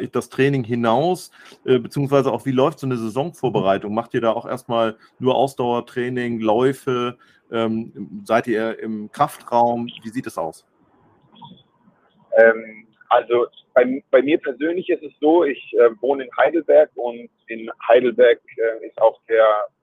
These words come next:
Speaker 2: Olympiastützpunkt Rhein-Neckar und, ähm, da habe ich das große Glück, dass ich dort trainieren darf
Speaker 1: Mhm.
Speaker 2: und, ähm, zweimal die Woche dann dort Kraft-Athletiktraining machen kann. Ähm,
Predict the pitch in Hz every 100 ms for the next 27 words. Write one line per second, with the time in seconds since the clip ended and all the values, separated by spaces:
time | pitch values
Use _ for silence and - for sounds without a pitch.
0 | _ _ 117 135 143 123 - 127 - 123
1 | 107 113 113 123 - 120 139 - _ 110
2 | 110 113 113 110 - 110 110 104 - 110
3 | 110 - - 123 120 117 123 - 113 113
4 | - 117 - 113 127 131 113 117 139 -
5 | _ _ _ 110 120 - _ 110 110 110
6 | 104 113 110 110 107 107 - 117 117 120
7 | 117 110 113 117 117 113 113 - _ _
8 | - 120 120 - 113 123 127 131 - 139
9 | 143 151 156 _ - 131 - 143 - 139
10 | 185 - _ _ _ _ _ 110 110 113
11 | 113